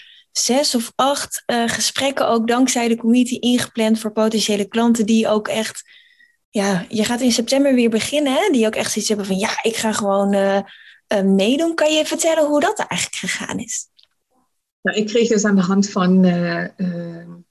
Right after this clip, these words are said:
Speaker 2: hoe moet ik zeggen, ik kreeg dus uit de community, kreeg ik echt aanvragen voor een, eh, voor een zielsinzichtgesprek, want ik ga altijd met mensen eerst in gesprek. Het is geen opleiding van, ik druk op de knop en ik ben binnen.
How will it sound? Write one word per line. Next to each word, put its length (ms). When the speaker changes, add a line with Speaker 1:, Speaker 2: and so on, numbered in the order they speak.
Speaker 2:
hoe 100
moet 120
ik 60
zeggen, 240
ik 100
kreeg 160
dus 200
uit 220
de 80
community, 640
kreeg 220
ik 100
echt 300
aanvragen 640
voor 360
een, 260
eh, 260
voor 180
een 80
zielsinzichtgesprek, 1040
want 120
ik 80
ga 120
altijd 260
met 160
mensen 340
eerst 220
in 80
gesprek. 380
Het 100
is 60
geen 200
opleiding 520
van, 260
ik 180
druk 200
op 100
de 60
knop 280
en 60
ik 100
ben 180
binnen. 360